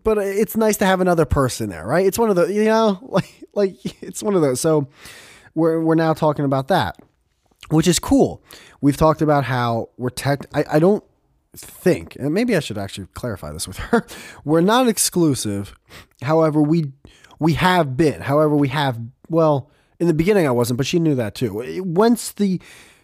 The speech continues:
exclusive talks happen, we've been exclu-, like, I've dropped a lot of girls, um,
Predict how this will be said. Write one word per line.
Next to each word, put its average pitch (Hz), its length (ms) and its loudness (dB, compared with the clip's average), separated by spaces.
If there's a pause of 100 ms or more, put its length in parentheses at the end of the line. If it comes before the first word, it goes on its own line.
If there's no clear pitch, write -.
(180)
exclusive 175 800 2
talks - 400 0
happen, 110 640 -4 (540)
we've 147 280 4
been 160 220 6
exclu-, 110 560 -4
like, 123 180 -4
I've 151 300 -2
dropped - 720 -8 (500)
a 104 60 -6
lot 101 300 4
of 117 100 4
girls, 92 540 -4 (100)
um, 95 360 -6